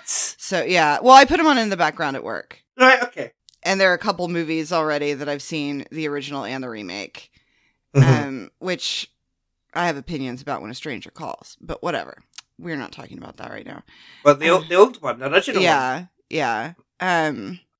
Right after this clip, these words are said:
Speaker 2: I've never seen it.
Speaker 1: The first twenty minutes are definitely something you should see.
Speaker 2: Yeah, I know of the, I know of the first twenty minutes, but then that, people seem to think that the first twenty minutes <laughs> is the entire movie.
Speaker 1: I know. Well, that's the interesting part. The rest of it is just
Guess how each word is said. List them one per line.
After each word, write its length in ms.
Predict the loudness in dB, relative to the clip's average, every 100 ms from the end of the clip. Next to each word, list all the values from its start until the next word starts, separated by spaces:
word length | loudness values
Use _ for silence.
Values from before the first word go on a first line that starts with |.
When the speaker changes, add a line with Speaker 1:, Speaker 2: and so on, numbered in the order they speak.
| _
Speaker 2:
I've 140 | 0
never 180 | 2 0
seen 260 | -2 -12 -14
it. 100 | -18 _ -4
Speaker 1:
The 140 | 0
first 280 | 0 0 0
twenty 240 | 2 4
minutes 360 | 4 2 0 -2
are 80 | -6
definitely 540 | -2 -4 -4 -8 -8
something 360 | -8 -8 -8 -6
you 120 | -6
should 180 | -8 -10
see. 300 | -10 -10 -12 _ -2
Speaker 2:
Yeah, 260 | 4 6 6
I 140 | 2
know 280 | 0 2 2
of 140 | 0
the, 200 | -8 -8
I 140 | -6 -8
know 160 | -10 -10
of 160 | -10 -16
the 80 |
first 300 | -16 -14 -14
twenty 160 | -16 -18
minutes, 440 | -16 -16 -18 -20 -12
but 180 | -6 -4
then 400 | -4 -6 -8 -20 _
that, 220 | 2 2 0 _ _ -10
people 260 | -10 -10
seem 200 | -10 -10 -12
to 80 | -8
think 300 | -6 -6 -10
that 100 | -20
the 60 |
first 300 | _ -14 -12
twenty 160 | -14 -12
minutes 340 | -10 -12 -10 -8
<laughs> 0 |
is 100 | 2
the 140 | 4
entire 440 | 4 4 4 6
movie. 300 | 4 -2 -4 8
Speaker 1:
I 280 | 12 12 12
know. 220 | 10 10
Well, 360 | 8 8 8 6
that's 320 | 8 8 6
the 260 | 0 2 2
interesting 440 | 0 0 -2 -2
part. 220 | 2 2
The 80 | 2
rest 240 | -2 -2 -2
of 100 | -2
it 120 | 0
is 180 | -2 -2
just 220 | -4